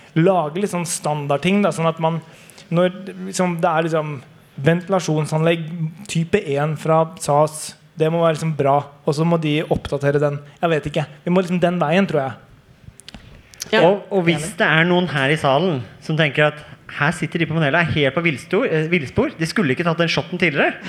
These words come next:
Speaker 3: Det er tydelig at dette ikke blir faglig bra. De skulle heller, eh, korrigere oss. Så er Nina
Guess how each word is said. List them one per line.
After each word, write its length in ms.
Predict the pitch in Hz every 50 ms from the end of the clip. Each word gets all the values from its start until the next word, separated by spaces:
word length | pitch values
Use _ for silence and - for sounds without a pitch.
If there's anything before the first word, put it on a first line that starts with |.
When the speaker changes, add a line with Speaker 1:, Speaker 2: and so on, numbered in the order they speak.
| - -
Speaker 3:
Det 80 | 269 202
er 60 | 185 -
tydelig 400 | - 247 208 165 147 - 151 165
at 80 | 170 175
dette 180 | 156 165 160 147 147 156 165
ikke 180 | 160 170 - 143
blir 140 | 147 151 147
faglig 220 | - 156 135 131 135
bra. 120 | 190 294 311 262 254 - -
De 140 | 170 151 151 156
skulle 160 | - 175 160
heller, 300 | 147 139 147 151 156 151
eh, 380 | - - 147 - - - - - -
korrigere 640 | 170 151 156 151 139 139 123 113 110 113 131 156
oss. 160 | 180 175 - - - - - - - - -
Så 100 | - 175
er 140 | 156 156 170
Nina 560 | 190 196 196 180 156 139 127 127 131 160 220